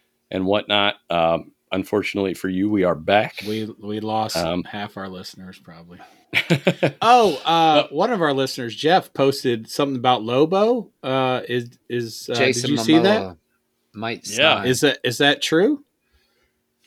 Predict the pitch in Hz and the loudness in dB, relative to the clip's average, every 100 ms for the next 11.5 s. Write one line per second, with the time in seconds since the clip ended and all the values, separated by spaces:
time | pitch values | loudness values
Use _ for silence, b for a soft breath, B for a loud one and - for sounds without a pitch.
0 | _ 120 139 139 170 170 165 165 175 131 | _ -4 -4 -2 -4 -2 0 4 4 2
1 | 107 101 92 104 104 117 117 127 123 127 | -2 -2 -4 -6 -4 -4 -6 -6 -4 -2
2 | 123 131 190 240 160 143 175 113 113 147 | 0 4 6 6 6 4 4 2 0 0
3 | 156 - - 156 110 120 220 240 254 - | -2 -8 2 4 6 6 6 4 0 -10
4 | - - 160 - 240 262 247 175 - 247 | -18 -8 -4 -2 4 6 6 2 -4 2
5 | 247 214 143 143 160 175 170 175 - 127 | 4 4 2 2 2 2 0 -2 -8 -2
6 | 165 165 170 156 127 135 127 143 139 131 | 0 0 0 -2 0 0 0 0 0 0
7 | 143 139 143 135 _ 98 98 123 135 131 | 0 0 0 -6 _ -8 -2 -2 -2 -2
8 | 120 101 113 117 110 101 - _ _ _ | -4 -2 -2 0 -2 -6 -12 _ _ _
9 | _ _ - 107 - 113 - 120 107 92 | _ _ -2 -2 0 -2 0 0 2 2
10 | 98 110 - 101 113 104 104 104 110 104 | 0 0 -4 -4 -2 -2 -2 -4 -2 -4
11 | 110 104 87 95 | -4 -4 -4 -6